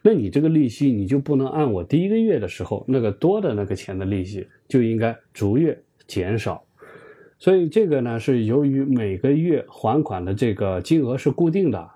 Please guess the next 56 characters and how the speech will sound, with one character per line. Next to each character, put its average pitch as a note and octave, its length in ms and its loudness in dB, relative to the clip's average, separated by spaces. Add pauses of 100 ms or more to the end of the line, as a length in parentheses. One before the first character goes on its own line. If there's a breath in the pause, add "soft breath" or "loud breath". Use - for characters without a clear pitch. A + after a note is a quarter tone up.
(140)
然 G2 200 -2
后 C3 120 0
呢， F#2 200 -4
这 D3 120 0
个 A#2+ 100 2
利 D3 160 2
息 C3+ 180 -4
呢， A2+ 180 -4 (240 soft breath)
会 B2 200 2 (160)
逐 A2+ 240 2
渐 D3+ 200 2
的 G#2 140 -2
这 G2+ 140 0
个 F2+ 280 -2 (320 loud breath)
减 C3 260 2
少， - 300 -6
所 - 200 2
以 D#3+ 180 0
整 C3+ 300 0
体 G2+ 320 -6 (160)
利 E3+ 160 2
息 E3+ 200 -2
加 F#3 280 -2
本 F#2 340 -4
金 C#3+ 300 -2
每 G2+ 280 -2
个 B2 140 -2
月 D#3 400 0
月 D#3+ 180 2
供 C#3+ 320 0
的 G2 160 -4
这 G2+ 140 -4
个 G#2 80 0
钱 G2 260 -8
呢， G#2+ 140 -6 (240 loud breath)
就 A#2+ 160 0
呈 A#2 320 0
一 B2 80 0
个 B2 220 -2 (200 loud breath)
开 F#3+ 280 0
始 D#3+ 180 -4
很 F2+ 300 -6
高， D3 340 0 (300 loud breath)
然 A2 180 2
后 A#2 80 -2
后 - 260 2
面 G#2+ 240 -6 (200)
逐 A2 260 0
渐 C3 340 0
减 G#2+ 280 -2
少 E2 220 -8
的 G#2 120 -14
这 G#2 100 -2
么 F#2+ 120 -2
一 F2+ 160 -4
个 F2+ 260 -8